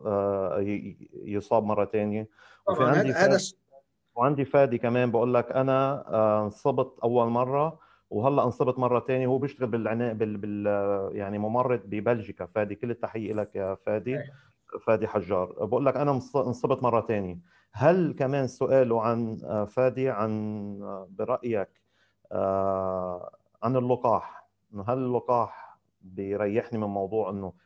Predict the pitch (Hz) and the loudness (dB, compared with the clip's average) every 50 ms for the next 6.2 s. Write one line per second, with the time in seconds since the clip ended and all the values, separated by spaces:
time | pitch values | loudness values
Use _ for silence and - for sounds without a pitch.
0 | _ _ 104 107 110 107 143 147 151 143 - 139 143 - 135 127 120 120 - 135 | _ _ -4 -2 -2 0 0 0 0 0 0 -2 -2 0 0 0 0 0 0 0
1 | 127 117 - 123 120 104 - - - 139 135 - - 127 120 120 117 - 135 123 | 0 0 -2 -4 -4 -4 -4 -2 -2 -2 -2 0 -2 0 0 0 0 0 0 -2
2 | 113 - _ 127 131 135 143 139 - - - 127 139 135 - 156 147 147 139 135 | -2 -4 _ 0 2 2 2 2 0 -4 -6 -4 -4 -2 -2 0 0 0 0 2
3 | 127 123 117 117 113 110 107 107 104 101 98 - - _ _ _ _ _ _ _ | 2 2 2 2 2 0 0 -2 -2 -4 -6 -10 -12 _ _ _ _ _ _ _
4 | - - 120 120 120 120 - _ _ _ - 107 113 117 - 78 - - _ _ | -8 -4 -4 -4 -4 -6 -10 _ _ _ -6 -2 0 0 0 0 -6 -14 _ _
5 | _ _ _ - - - 143 - - 190 - 185 175 156 165 - 156 143 139 123 | _ _ _ -16 -10 -10 -10 -2 0 4 6 6 6 6 4 4 6 6 6 6
6 | 113 107 104 101 | 4 2 0 -2